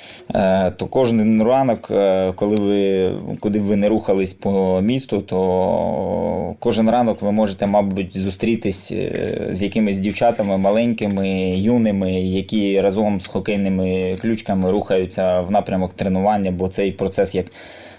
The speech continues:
домина піч, вона ніколи не зупиняється, люди тренуються різного віку. Це круто,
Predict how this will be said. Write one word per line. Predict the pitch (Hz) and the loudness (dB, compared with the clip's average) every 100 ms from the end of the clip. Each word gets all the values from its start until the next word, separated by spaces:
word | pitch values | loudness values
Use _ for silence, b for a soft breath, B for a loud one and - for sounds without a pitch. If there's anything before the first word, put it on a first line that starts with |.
| - | -4
домина | 101 110 101 101 | 2 2 2 0
піч, | 98 110 92 | -2 -4 -2
вона | 95 98 95 - - - - - - | 0 2 0 -2 -6 -14 -12 -10 -8
ніколи | - 92 95 107 98 | -4 -2 2 2 4
не | 98 | 2
зупиняється, | 92 95 101 104 101 98 - 85 85 - - | -2 -2 0 2 2 0 -4 -4 -4 -6 -6
люди | - 95 92 90 | -2 0 0 -2
тренуються | - 95 104 104 95 - 90 - | 0 0 2 0 -2 0 -2 0
різного | 104 98 95 90 | -2 0 0 0
віку. | 90 107 107 90 - B B B B B B | 0 0 -2 -6 -6 B B B B B B
Це | - - | -4 -4
круто, | 95 90 | -2 -6